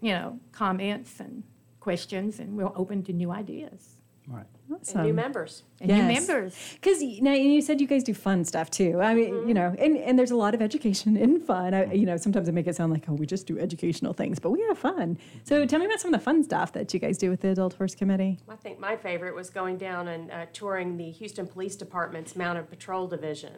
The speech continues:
Speaker 3: And we
Speaker 4: Mm-hmm.
Speaker 3: did that, I think, two years ago.
Speaker 4: Mm-hmm.
Speaker 3: But that was a really, really neat tour. And, uh, I think we learned a lot of good information. But, uh, what else?
Speaker 1: Well, since I've been going out with them since eighty-five, we have done, we have visited the Texas A and M.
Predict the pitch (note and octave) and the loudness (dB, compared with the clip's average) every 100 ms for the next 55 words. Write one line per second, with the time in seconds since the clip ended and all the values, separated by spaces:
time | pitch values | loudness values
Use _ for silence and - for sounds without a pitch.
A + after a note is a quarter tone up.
0 | E3 G3 F3+ F3+ C4+ D#3+ F3 D#3+ - - | -2 2 4 2 0 -6 -14 -16 -18 -20
1 | E3+ - - F#3 E3+ D#3 - F#3+ D#3 A#3+ | -20 -20 -16 -14 -12 -12 -2 -2 0 -4
2 | - G3+ F#3+ F3+ E3 D#3 F#3 F#3 E3+ D#3 | -4 -4 -4 -6 -12 -12 -8 -4 -4 -4
3 | F3 E3+ D#3 D#3+ E3 D#3+ - - D#3 C#3+ | -6 -4 -4 -6 -8 -12 -12 -4 -2 -2
4 | C#3 - - - _ - E3+ D#3 D#3 D3+ | -4 -10 -20 -20 _ -4 -2 0 0 -2
5 | D3+ D#3 E3+ E3+ D#3 D#3 D3+ D#3 D3+ C#3+ | -2 -4 -4 -4 -2 -2 -4 -6 -6 -8
6 | D#3+ D3+ D3+ D#3 D3 D3+ D3+ D3+ C#3+ D3+ | -8 -6 -6 -8 -10 -8 -8 -12 -16 -18
7 | - _ _ _ - E3 - D#3+ D#3 - | -20 _ _ _ -14 -14 -12 -16 -18 -18
8 | F3+ F3 E3 D#3+ - _ F#3 F3+ E3+ - | -10 -8 -8 -12 -18 _ -2 0 -4 -10
9 | - - G3 F3+ - E3+ D#3+ D#3+ D#3 D3 | -20 -6 -4 -4 -4 -8 -4 -2 0 0
10 | D3+ - - A#2+ - - D3 C#3 - B3+ | -2 -4 -8 -10 -10 -12 -12 -8 -6 -6
11 | - - - - - A3 B3 A#3 A3+ A3 | -8 -14 -20 -10 -2 2 4 4 4 4
12 | G3 G3 G#3+ G#3+ E3 G3+ G3+ G#3 - F3 | 2 4 2 2 0 -2 -2 -4 -4 -4
13 | E3+ D3+ - - - G3 D#3+ D#3 D#3 A3+ | -6 -12 -8 -8 -6 -6 -6 -6 -6 -8